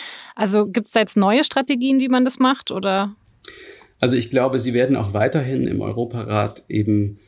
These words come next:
Speaker 2: bei bestimmten Themen Verbündete suchen. Man hört auch, wenn man mit Abgeordneten spricht, dass sie,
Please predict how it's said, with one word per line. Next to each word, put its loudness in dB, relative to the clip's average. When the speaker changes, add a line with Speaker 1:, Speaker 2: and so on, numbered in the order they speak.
Speaker 2:
bei 2
bestimmten -2
Themen -2
Verbündete 2
suchen. -4
Man 0
hört 2
auch, -4
wenn 0
man 0
mit -2
Abgeordneten -4
spricht, -4
dass -2
sie, 0